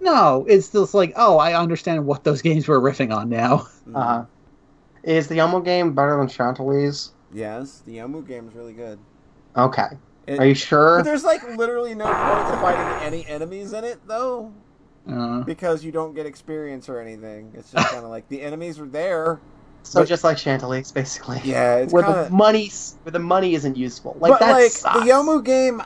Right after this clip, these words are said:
Speaker 2: like, it was kinda just made more as a tech demo, though, wasn't it? Because it doesn't feel like a fully fleshed out game to me. Like,
Speaker 1: I
Speaker 2: it's
Speaker 1: mean,
Speaker 2: lit-,
Speaker 1: they,
Speaker 2: it's literally,
Speaker 1: yeah.
Speaker 2: like, four bosses and, like, four small stages.
Speaker 1: Yeah, but it's
Speaker 3: Huh.
Speaker 1: like a half an hour long. Like, what were you ex-,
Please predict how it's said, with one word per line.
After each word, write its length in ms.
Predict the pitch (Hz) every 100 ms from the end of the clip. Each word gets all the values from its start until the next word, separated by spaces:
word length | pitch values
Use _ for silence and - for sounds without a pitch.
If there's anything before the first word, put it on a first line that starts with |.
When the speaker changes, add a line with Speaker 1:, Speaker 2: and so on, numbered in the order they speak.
| -
Speaker 2:
like, 280 | 185 202 - -
it 100 | 220
was 140 | 220
kinda 340 | - 233 269 226
just 220 | 202 170
made 260 | 180 190
more 280 | 156 175 196
as 100 | 185
a 60 | 156
tech 320 | - 196 202
demo, 340 | 139 120 117 113
though, 220 | 110 107
wasn't 340 | 104 123 165 196
it? 200 | 196 - -
Because 240 | 156 175
it 100 | 208
doesn't 280 | 247 302 214
feel 340 | - 180 170
like 300 | 143 139 131
a 120 | 131 131
fully 340 | 147 131 123
fleshed 320 | 131 117 -
out 180 | 117 104
game 240 | 107 101
to 60 | 101
me. 320 | 101 - - - - - - - - -
Like, 160 | 147 151
Speaker 1:
I 20 |
Speaker 2:
it's 60 | 165
Speaker 1:
mean, 100 | 220
Speaker 2:
lit-, 180 | 247
Speaker 1:
they, 60 | 240
Speaker 2:
it's 100 | 247
literally, 260 | 285 277 240
Speaker 1:
yeah. 60 |
Speaker 2:
like, 160 | 220 -
four 340 | - 196 190
bosses 760 | 160 156 156 151 160 151 143 -
and, 140 | 151 139
like, 160 | 135 -
four 260 | 139 135
small 320 | 131 135 120 113
stages. 680 | - 110 110 110 95 - - - - - - - - - - - - -
Speaker 1:
Yeah, 220 | 330 180
but 140 | 139 170
it's 100 | 151
Speaker 3:
Huh. 60 |
Speaker 1:
like 80 | 214
a 40 |
half 180 | 190 208
an 60 | 214
hour 200 | 208 214
long. 280 | 240 131 120
Like, 200 | 127 131
what 180 | 156
were 80 | 165
you 80 | 165
ex-, 180 | 139